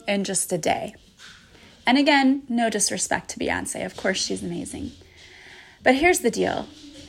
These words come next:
When we don't heal our inner emotional stuff, we tend to do things to fill that void where we haven't healed things. So not healing our emotional wounding can cause us to do things like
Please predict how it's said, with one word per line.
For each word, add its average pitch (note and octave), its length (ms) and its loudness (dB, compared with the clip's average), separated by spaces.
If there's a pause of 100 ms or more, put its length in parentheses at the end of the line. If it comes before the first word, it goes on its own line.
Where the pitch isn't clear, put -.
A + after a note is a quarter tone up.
(420)
When A#3 180 6
we D#4 140 6
don't E4 260 6
heal G#3 640 0
our F3+ 240 0
inner G3+ 320 0
emotional F3+ 540 -4
stuff, - 720 -6 (640)
we D4+ 460 4
tend B3+ 560 0
to - 160 0
do G#3 320 0
things F3+ 540 -2
to G3 120 -2
fill F#3 520 2
that F3+ 340 0
void F3+ 680 0 (360)
where F#3+ 160 4
we F#3+ 100 4
haven't G3 340 2
healed F3 400 -2
things. - 420 -6 (220)
So - 180 6
not A#3+ 280 6
healing A3+ 460 2
our F#3+ 140 6
emotional F3+ 560 0
wounding F#3 500 -4
can G#3 200 -4
cause F#3 360 2
us F#3+ 180 -2
to G3+ 100 -2
do F3+ 200 -2
things F3 440 -4
like - 360 -2